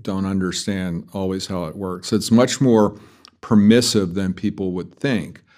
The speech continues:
At the same time, we've developed this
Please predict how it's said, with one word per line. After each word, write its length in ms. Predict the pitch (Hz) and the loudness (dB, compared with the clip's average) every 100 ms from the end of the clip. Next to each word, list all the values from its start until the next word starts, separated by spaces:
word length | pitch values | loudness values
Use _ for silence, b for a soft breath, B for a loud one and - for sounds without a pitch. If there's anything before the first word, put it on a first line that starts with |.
| b b | b b
At 200 | 120 113 | -6 -6
the 80 | - | -4
same 380 | - 131 123 117 | -2 2 4 4
time, 800 | 113 127 135 117 104 101 101 113 | 2 0 2 2 0 -2 -4 -2
we've 380 | 107 104 101 - | 0 2 0 -6
developed 680 | - 107 92 107 110 104 107 | -6 -2 0 2 4 2 0
this 280 | 110 101 - | -2 0 -2